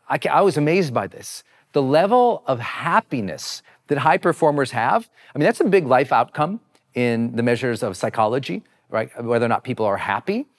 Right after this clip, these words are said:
And there's lots of scales that have been conducted and, and used over the years to determine that, and we leveraged a lot of that to, to make sure that we validated our, our, our sort of our overall construct here. It was amazing to see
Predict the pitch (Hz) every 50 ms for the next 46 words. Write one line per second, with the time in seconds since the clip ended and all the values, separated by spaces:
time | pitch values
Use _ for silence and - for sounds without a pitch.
0 | _ _ _ _ - 147 170 196 180 247 247 - - 147 - - - 143 127 127
1 | 131 143 151 147 127 131 104 113 101 110 110 107 104 104 - _ _ - 117 110
2 | 113 113 117 - 127 110 104 101 92 85 90 95 98 104 123 135 127 120 113 127
3 | 113 95 98 101 98 107 113 113 120 139 143 - - - _ _ _ _ - -
4 | 117 107 98 - 127 127 139 151 156 165 - 113 104 104 113 113 107 107 107 123
5 | 143 135 - - 143 135 131 139 147 151 147 151 160 - - 113 92 - _ _
6 | - 104 113 113 - - 123 117 117 110 - _ _ _ _ _ 107 107 104 101
7 | 117 107 110 117 117 110 110 110 101 87 87 - - _ - 92 87 85 85 85
8 | - - 90 85 82 78 78 78 - _ _ _ _ - - 104 90 82 - -
9 | 104 104 107 113 107 104 110 104 101 - 104 92 107 113 - - 151 147 - 175
10 | 170 180 196 - _ _ _ _ _ _ _ _ _ _ _ _ _ _ - 254
11 | 254 254 262 190 156 170 147 139 151 165 180 196 185 - 131 85 - _ _ _
12 | _ _ _ _ _ _ _ _ _ _ - - 165 - - - 196 180 135 113
13 | 104 95